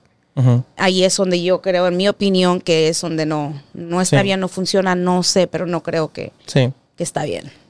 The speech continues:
Speaker 1: Sí, pero para contrata-, um, contestar tu pregunta, sí he tenido, sí, muchachas que realmente me han gustado, me han gustado, pero sí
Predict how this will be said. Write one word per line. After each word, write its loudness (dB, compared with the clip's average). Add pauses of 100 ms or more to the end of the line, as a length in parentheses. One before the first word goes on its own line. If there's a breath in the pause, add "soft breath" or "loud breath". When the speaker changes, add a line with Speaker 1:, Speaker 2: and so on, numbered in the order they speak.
(300)
Speaker 1:
Sí, 2
pero 2
para 2
contrata-, -4
um, 4
contestar 2
tu 2
pregunta, 2
sí 0
he -4
tenido, 2
sí, 0
muchachas 2
que -4
realmente 2
me 6
han 6
gustado, 2
me 0
han 6
gustado, 2 (360 soft breath)
pero 4
sí 2